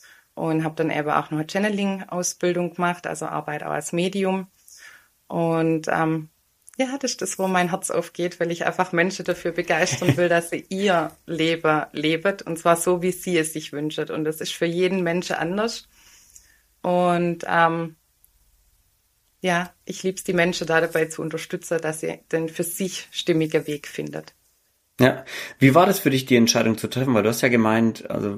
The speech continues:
Speaker 2: wenn wir nochmal auf die Beamtenkarriere hinschmeißen, Entscheidung schauen, weil alle, du hast gemeint, alle waren begeistert von dem Karriereweg, den du eingeschlagen hast.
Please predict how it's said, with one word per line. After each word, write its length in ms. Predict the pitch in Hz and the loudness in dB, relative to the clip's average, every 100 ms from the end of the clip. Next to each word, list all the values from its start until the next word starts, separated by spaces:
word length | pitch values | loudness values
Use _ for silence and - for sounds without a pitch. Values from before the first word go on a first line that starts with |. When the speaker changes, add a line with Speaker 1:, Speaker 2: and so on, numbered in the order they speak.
| - | -2
Speaker 2:
wenn 120 | 104 | 0
wir 60 | 104 | 0
nochmal 240 | 107 110 | 2 0
auf 100 | 104 | 0
die 140 | - 110 | -2 2
Beamtenkarriere 1000 | 107 95 - 123 113 117 113 107 107 110 | 4 4 4 6 6 6 2 4 2 2
hinschmeißen, 640 | 120 120 - 117 117 123 | 0 2 4 2 2 0
Entscheidung 420 | 117 - 113 117 | 0 4 4 4
schauen, 400 | 117 117 120 127 - - - - - _ - | 4 4 4 0 -12 -20 -20 -20 -20 _ 4
weil 120 | 117 | 6
alle, 540 | 117 135 135 127 - - _ _ | 8 8 8 6 2 -10 _ _
du 100 | 127 | 4
hast 140 | 117 - | 6 8
gemeint, 260 | 123 120 | 8 8
alle 360 | 117 131 131 117 | 6 8 8 8
waren 380 | 117 120 123 117 | 6 8 6 4
begeistert 520 | 120 120 123 - 131 | 6 8 6 6 2
von 500 | - 127 127 131 131 - _ _ _ _ | 6 8 8 6 2 -10 _ _ _ _
dem 320 | 117 127 120 117 | 2 6 6 6
Karriereweg, 560 | 123 113 120 120 127 | 4 6 6 8 6
den 120 | 127 | 6
du 80 | 117 | 4
eingeschlagen 580 | 113 131 - 123 123 120 | 4 2 6 6 6 2
hast. 240 | 135 - | -2 -4